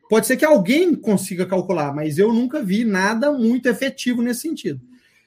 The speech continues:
Uma codorna eu vendi a dois reais. Se alguém me oferecesse a cinquenta centavos, tá muito barato.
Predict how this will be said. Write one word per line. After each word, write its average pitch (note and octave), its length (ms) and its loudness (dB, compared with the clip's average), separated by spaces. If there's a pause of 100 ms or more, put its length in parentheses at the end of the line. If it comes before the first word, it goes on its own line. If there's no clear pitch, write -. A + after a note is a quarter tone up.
(200)
Uma D#4+ 180 4
codorna C4+ 600 6 (120)
eu A#3+ 120 8
vendi A#3+ 260 4
a B3+ 80 4
dois B3+ 300 4
reais. F#3 340 0
Se - 140 -4
alguém B3+ 260 2
me G4+ 80 0
oferecesse G#3+ 560 2
a G3 60 0
cinquenta G3+ 440 0
centavos, G3 440 -2
tá E4 100 0
muito A#3+ 160 0
barato. D#4 480 0